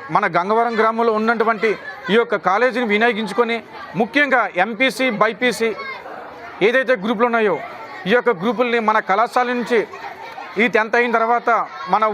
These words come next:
ఊర్లో మన కాలేజీని ఉపయోగించుకుంటారని ఈ యొక్క స్కూల్ నుండి మీ అందరికీ రెండు చేతులు జోడించి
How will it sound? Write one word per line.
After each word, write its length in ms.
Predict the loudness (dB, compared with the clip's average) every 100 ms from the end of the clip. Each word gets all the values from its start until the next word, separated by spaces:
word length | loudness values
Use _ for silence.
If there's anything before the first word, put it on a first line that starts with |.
| 2
ఊర్లో 160 | 2 2
మన 80 | 2 2
కాలేజీని 340 | 2 2 -2 0
ఉపయోగించుకుంటారని 840 | 0 0 -6 -4 0 0 0 -2 -6 -10 -18 -10 0
ఈ 60 | 0
యొక్క 160 | 2 0 0 -10 -18 -14
స్కూల్ 260 | -2 2 2
నుండి 180 | 2 2 2
మీ 60 | 0
అందరికీ 340 | 2 0 2 0
రెండు 160 | 0 0
చేతులు 280 | 0 0 0 2
జోడించి 380 | 2 2 -2